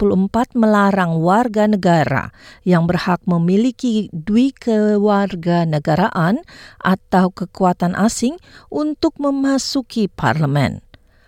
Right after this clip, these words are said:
Pada akhirnya, lima belas politisi yang berada di parlemen terpaksa keluar dari parlemen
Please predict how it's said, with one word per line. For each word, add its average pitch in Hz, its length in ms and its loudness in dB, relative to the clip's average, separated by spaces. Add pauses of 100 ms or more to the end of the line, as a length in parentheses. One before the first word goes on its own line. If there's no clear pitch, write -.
Pada 190 400 0
akhirnya, 214 480 2
lima 196 320 2
belas 143 320 0
politisi 202 720 -2
yang 220 160 2
berada 170 400 2
di 160 160 -6
parlemen 165 560 0
terpaksa 180 480 -6
keluar 214 640 2 (400)
dari 220 480 2
parlemen 196 720 0